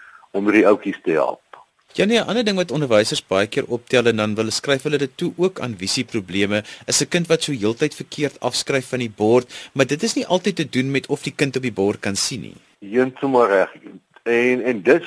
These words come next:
Speaker 1: gebeur nogal baie, hoor. En dis presies wat ek nou-nou vir jou gesê het, dat as hierdie visuele systeempie onder spanning is, en ek kyk op bord toe, dan vat hierdie lens in my oog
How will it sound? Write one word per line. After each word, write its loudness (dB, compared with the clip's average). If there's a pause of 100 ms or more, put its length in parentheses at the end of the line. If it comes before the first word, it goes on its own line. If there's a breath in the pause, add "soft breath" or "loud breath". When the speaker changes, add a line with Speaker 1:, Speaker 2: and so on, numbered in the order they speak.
(140)
Speaker 1:
gebeur 2
nogal 2
baie, 4
hoor. 0 (560 soft breath)
En -2
dis 0
presies -4
wat 4
ek 0
nou-nou 4
vir 4
jou -2 (120)
gesê 2
het, -20 (320 loud breath)
dat 2
as 4
hierdie -2
visuele 2
systeempie -4
onder -2
spanning -2
is, -20 (380)
en 0
ek 0 (160)
kyk 2 (160)
op 6
bord 4
toe, -2 (400)
dan 0
vat 6
hierdie 0
lens 2
in 0
my 2
oog 0